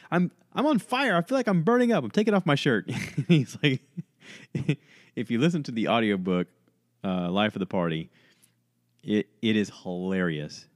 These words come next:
Um, he tells a lot of stories in there about how he got started, how he met Will Smith, um, how he got discovered, uh, being the number one party animal at Florida State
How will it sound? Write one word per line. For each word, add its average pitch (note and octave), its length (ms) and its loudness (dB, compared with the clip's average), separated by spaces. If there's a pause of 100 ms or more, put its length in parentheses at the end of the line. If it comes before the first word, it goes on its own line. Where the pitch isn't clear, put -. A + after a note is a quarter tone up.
(120)
Um, F2 680 -2
he G#2 80 -8
tells G#2 220 0
a G2 40 0
lot G2 200 0
of G2+ 80 -4
stories G2 340 -4
in C3 160 -2
there B2 360 -4 (420)
about F2 240 -8
how F2+ 100 -8
he F2 100 -6
got E2+ 160 -8
started, G2+ 560 -2
how F2 200 -6
he E2+ 80 -4
met F2 240 -4
Will E2+ 160 -2
Smith, F#2+ 520 -4 (260)
um, D#2+ 520 -10 (720)
how E2+ 840 -4
he G2 120 -6
got F2 180 -4
discovered, G2 720 -4 (260)
uh, D#2+ 360 -12
being F2 280 -8
the E2+ 60 -8
number F2 200 -6
one E2+ 180 -6
party F2+ 340 -6
animal F2+ 400 -4
at - 80 -16
Florida E2+ 240 -4
State A2 340 -4